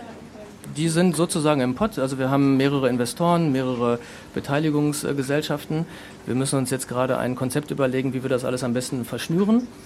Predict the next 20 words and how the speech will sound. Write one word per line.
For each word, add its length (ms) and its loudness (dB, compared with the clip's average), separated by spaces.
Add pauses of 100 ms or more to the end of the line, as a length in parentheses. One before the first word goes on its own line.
(220)
Und 140 -2
in 80 2
den 100 2
nächsten 260 0
Tagen 420 0
werden 160 2
dann 80 2
die 60 -2
Verträge 380 -2
gemacht 320 -2
und 80 -2
dann 120 -2
können 180 -2
wir 100 -2
dieses 240 -6
Jahr 120 0
noch 100 0
den 100 -6
Spatenstich 480 -6
machen. 240 -10